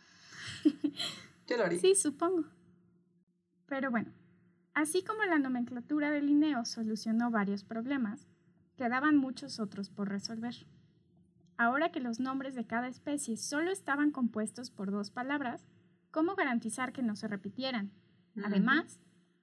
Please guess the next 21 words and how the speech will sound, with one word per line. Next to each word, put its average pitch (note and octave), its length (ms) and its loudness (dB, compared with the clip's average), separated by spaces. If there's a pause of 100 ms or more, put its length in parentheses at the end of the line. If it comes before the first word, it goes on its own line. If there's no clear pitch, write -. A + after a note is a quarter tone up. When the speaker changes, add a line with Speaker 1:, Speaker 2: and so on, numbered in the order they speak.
Speaker 1:
estaba C4 360 -2
el E4 80 0
problema C4+ 440 -2
de A#3+ 100 -6
que A#3 120 0
muchas C#4+ 320 0
especies D4 520 -4
tenían A#3+ 420 0
más G#3+ 240 2
de A#3 80 -2
un A#3+ 100 2
nombre, C4 400 -2 (180)
como A3 180 -2
resultado G#3+ 460 -4
de B3+ 120 -2
todo A3 220 0
el A3+ 80 0
desastre A3 520 -4
de G3 120 -6
las F#3+ 180 -6
clasificaciones. A#3+ 920 -2